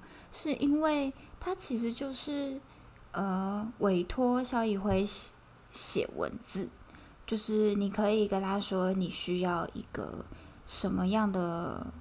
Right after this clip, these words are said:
文-，文学罐头吗？就是你会跟他说你现在的情况如何，然后你想要写一个什么样的文字给什么样的一个人，那你常常就会在他收录的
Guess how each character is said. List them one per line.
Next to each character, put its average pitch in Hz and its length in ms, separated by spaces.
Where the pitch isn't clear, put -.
文-， 196 460
文 226 240
学 277 320
罐 277 320
头 208 240
吗？ 233 380
就 - 140
是 320 480
你 220 120
会 226 140
跟 240 100
他 214 140
说 214 220
你 196 160
现 190 100
在 190 100
的 190 100
情 185 200
况 196 240
如 180 180
何， 185 380
然 185 120
后 196 80
你 202 160
想 185 320
要 196 400
写 - 580
一 - 140
个 196 240
什 185 160
么 180 100
样 240 220
的 208 260
文 190 320
字 262 340
给 185 420
什 - 180
么 185 120
样 196 200
的 170 140
一 - 80
个 202 180
人， 180 420
那 349 160
你 269 120
常 196 140
常 180 160
就 202 80
会 202 200
在 185 500
他 196 180
收 180 300
录 190 200
的 - 320